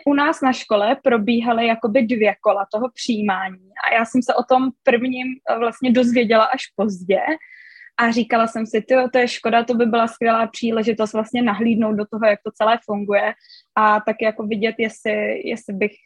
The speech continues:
tady třeba jednou chtěla pracovat nebo vůbec jako v oboru třeba diplomatických služeb.“ Takže jsem si právě říkala: „To by bylo super, kdyby ještě se jako něco objevilo.“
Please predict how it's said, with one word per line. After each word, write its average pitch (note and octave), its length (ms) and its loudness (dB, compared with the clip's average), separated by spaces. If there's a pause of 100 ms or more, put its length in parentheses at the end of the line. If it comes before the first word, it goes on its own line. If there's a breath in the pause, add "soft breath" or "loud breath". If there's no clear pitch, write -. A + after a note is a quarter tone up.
tady G#3 220 2
třeba G#3 280 -2
jednou G#3+ 240 0
chtěla G#3 320 -2
pracovat A3 600 -2
nebo G3+ 320 -4
vůbec G3+ 340 -4
jako G#3 220 -2
v - 120 -10
oboru G3+ 340 -4
třeba G#3 200 -2
diplomatických G#3 800 -4
služeb.“ G#3+ 300 -2 (560 loud breath)
Takže C4 200 6
jsem A#3+ 180 -2
si B3 120 -6
právě A3+ 360 0
říkala: A3 720 0
„To B3+ 60 0
by B3 120 2
bylo B3+ 220 4
super, A#3 380 -2
kdyby G#3+ 320 0
ještě A3+ 300 -6
se A3+ 120 -4
jako G#3+ 240 0
něco A3 340 -4
objevilo.“ G#3 640 0